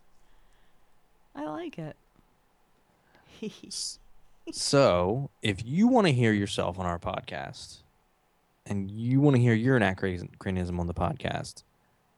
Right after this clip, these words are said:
Speaker 2: send us some feedback. The deadline is Wednesday at six P M Eastern.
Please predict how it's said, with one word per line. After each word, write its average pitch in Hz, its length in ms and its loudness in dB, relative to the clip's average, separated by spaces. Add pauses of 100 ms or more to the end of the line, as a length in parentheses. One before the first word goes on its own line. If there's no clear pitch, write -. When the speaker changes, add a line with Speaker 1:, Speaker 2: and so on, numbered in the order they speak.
(140)
Speaker 2:
send 117 260 0
us 113 80 0
some 104 160 -4
feedback. - 560 -6 (1300)
The 110 120 2
deadline 104 760 2
is 101 140 -8
Wednesday 101 460 0
at 101 120 -2
six - 200 -8
P 98 140 -6
M 90 160 -4
Eastern. 92 460 -6